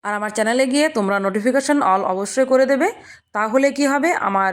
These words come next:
ভিডিও নোটিফিকেশন সবার আগে তোমাদের কাছে পৌঁছে যাবে। তো কিছুক্ষণ দুধ ফুটে যাওয়ার পর আমি এখানে চালটাকে দিয়ে দেব। তো চালগুলো ভালোভাবে ধুয়ে পরিষ্কার করে, আহ, জল ঝরানো ছিল, ওখান থেকে আমি চালটা দিয়ে দিলাম। এরপরে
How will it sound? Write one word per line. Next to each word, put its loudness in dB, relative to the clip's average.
ভিডিও -2
নোটিফিকেশন 0
সবার -2
আগে -2
তোমাদের -4
কাছে -2
পৌঁছে -4
যাবে। -4
তো -12
কিছুক্ষণ 0
দুধ 0
ফুটে -2
যাওয়ার 0
পর 4
আমি -4
এখানে -2
চালটাকে -2
দিয়ে -2
দেব। -6
তো -16
চালগুলো 0
ভালোভাবে 0
ধুয়ে 0
পরিষ্কার -2
করে, 0
আহ, 0
জল 2
ঝরানো -2
ছিল, -4
ওখান -6
থেকে -6
আমি -2
চালটা -4
দিয়ে -4
দিলাম। -6
এরপরে 0